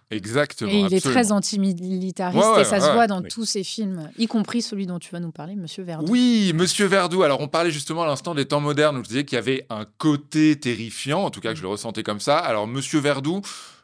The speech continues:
Speaker 1: c'est flippant, c'est terrible, <laughs> c'est terrifiant. Euh, Monsieur Verdoux, c'est tout simplement l'histoire de Landru,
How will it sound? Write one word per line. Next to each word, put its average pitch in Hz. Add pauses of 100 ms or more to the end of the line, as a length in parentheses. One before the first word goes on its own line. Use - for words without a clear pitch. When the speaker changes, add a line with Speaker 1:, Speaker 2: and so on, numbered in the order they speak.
(640)
Speaker 1:
c'est -
flippant, - (100)
c'est 131
terrible, 156
<laughs> -
c'est 139
terrifiant. 143
Euh, 120
Monsieur 117
Verdoux, 151
c'est 147
tout 139
simplement 139
l'histoire 147
de 120
Landru, 127